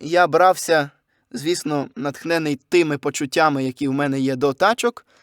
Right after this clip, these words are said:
І як відсилка до того, з чого ми починали, голоси лишилися ті ж самі, що і в "Сирникових байках". Тобто я Сирник, Арсен Гребеняк,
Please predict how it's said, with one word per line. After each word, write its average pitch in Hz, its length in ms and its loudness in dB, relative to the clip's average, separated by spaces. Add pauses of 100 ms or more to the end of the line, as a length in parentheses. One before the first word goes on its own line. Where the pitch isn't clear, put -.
(580)
І 240 240 0
як 214 280 0
відсилка 190 840 0
до 165 320 2 (160)
того, 170 260 0
з - 140 -8
чого 170 280 2
ми 165 140 -2
починали, 170 760 0 (400)
голоси 160 560 2
лишилися 156 720 0
ті - 280 -4
ж - 80 -2
самі, 156 360 0
що - 260 -4
і 135 140 0
в 127 60 -8
"Сирникових 135 640 -4
байках". 131 440 -2
Тобто 127 400 -8 (540)
я 139 400 0
Сирник, 220 600 -2 (720)
Арсен 147 380 0
Гребеняк, 147 680 0